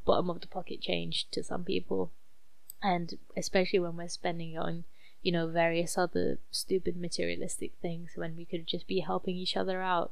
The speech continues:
You know, everyone's a human, every little helps. And two pounds a month, that's only <laughs> twenty-four pounds a year. That's less than someone spends,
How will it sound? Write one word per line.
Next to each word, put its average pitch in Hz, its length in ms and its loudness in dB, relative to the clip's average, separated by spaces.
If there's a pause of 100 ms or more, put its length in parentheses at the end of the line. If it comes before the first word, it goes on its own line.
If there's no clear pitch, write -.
You 170 80 -4
know, 165 100 -2
everyone's 175 520 -2
a 185 60 2
human, 165 440 0
every 165 260 -4
little 175 240 -2
helps. 180 380 -2 (640)
And 175 160 -2
two 202 160 0
pounds 185 380 0
a - 20 -2
month, 170 300 -2
that's 180 220 2
only 180 340 -2 (360)
<laughs> - 580 -10
twenty-four 190 400 2
pounds 180 300 0
a 175 60 -4
year. 170 360 -2 (100)
That's - 380 -2 (360)
less 185 320 -4
than 170 220 -6
someone 170 460 -2 (180)
spends, 170 600 0